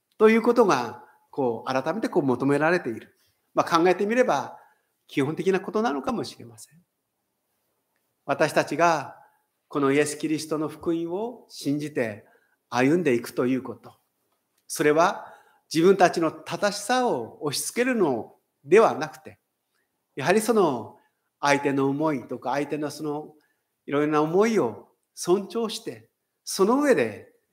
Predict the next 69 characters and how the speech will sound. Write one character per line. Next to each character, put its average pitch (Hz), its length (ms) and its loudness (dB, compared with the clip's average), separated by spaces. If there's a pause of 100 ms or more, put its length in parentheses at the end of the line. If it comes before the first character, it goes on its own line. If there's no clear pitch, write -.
(280)
こ - 120 -8
の 127 100 -2
共 139 260 2
に 143 140 0
こ 143 140 -2
う 131 40 2
生 135 120 -4
き - 40 -12
て 151 120 -2
い 139 60 -4
く - 100 -16
と 175 120 -2
い 170 60 2
う 170 40 -4
こ 180 100 -4
と 208 120 -6
が 220 220 2
求 135 240 -4
め 151 100 -4
ら 165 140 -2
れ 214 140 -2
て 170 100 -2
い 139 60 -2
る 139 100 -6
と 160 80 -6
い 151 40 -4
う 147 40 -8
こ 160 120 -8
と 180 120 -8
を、 175 400 -4 (520)
こ 156 140 0
の 120 300 0
聖 135 160 -6
書 139 100 -8
の 131 100 -6
と 135 120 -10
こ 151 80 -6
ろ 160 100 -4
か 196 140 -4
ら 214 280 2
こ 131 80 -2
う 120 40 0
受 120 160 0
け 120 60 -8
止 120 40 -6
め 127 100 -4
て 127 60 -6
い 123 40 -8
き - 120 -20
た 190 160 -8
い 202 60 -14
と、 - 60 -20 (400)
そ 135 460 0
う - 40 -12
思 139 240 0
う 117 40 -6
わ 107 100 -10
け - 100 -20
で - 100 -20
す。 - 240 -20 (4000)
イ 139 100 6
エ 160 60 12
ス・ 156 120 0
キ 180 100 0
リ 175 100 4
ス 175 80 -2
ト 202 160 0
を、 123 400 -2
で、 139 500 -2